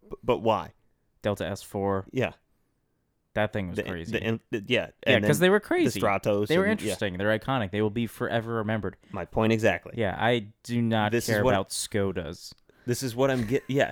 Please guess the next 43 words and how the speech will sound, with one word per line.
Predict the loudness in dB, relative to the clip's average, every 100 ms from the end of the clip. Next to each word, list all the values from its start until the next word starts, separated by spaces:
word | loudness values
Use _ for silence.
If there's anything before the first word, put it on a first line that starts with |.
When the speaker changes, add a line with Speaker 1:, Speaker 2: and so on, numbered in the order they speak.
| -4
Speaker 1:
exactly. | -4 2 2 0 -4
This | -4 -6
is | -2
what | -2
I'm | 0
getting | 0 0
at. | 0
Like, | 0 -2
it's, | -8 -6
it | -2 -2
is | -4
really, | -8 -2 0 2 2
it's | 0 -4 -2
on | -4 -2
perfect | 0 0 0
display | -6 -4 -2 -2
with | -2 -4 -2
Rally | -2 0 -2
right | -4 -4
now. | -6 -8 -14 _ _ _ _ _
No | -6 0 2
one | 2 0
<laughs> |
cares | -2 -4 -2 0
about | 2 2 2
the |
Golfs | 2 2 0 -6
or | -4
the, | -2 -4 -4
the, | -2 -2 -4
I | -4
don't | -4 -6
think | -4
they | -4
run | 0 2 2 0
G | -4 -8
T | -6 -6
Is | -2 -2 -4
technically, | -6 -6 -8 -8 -8
and | -8
I | -10
think | -12 -8
they're, | -6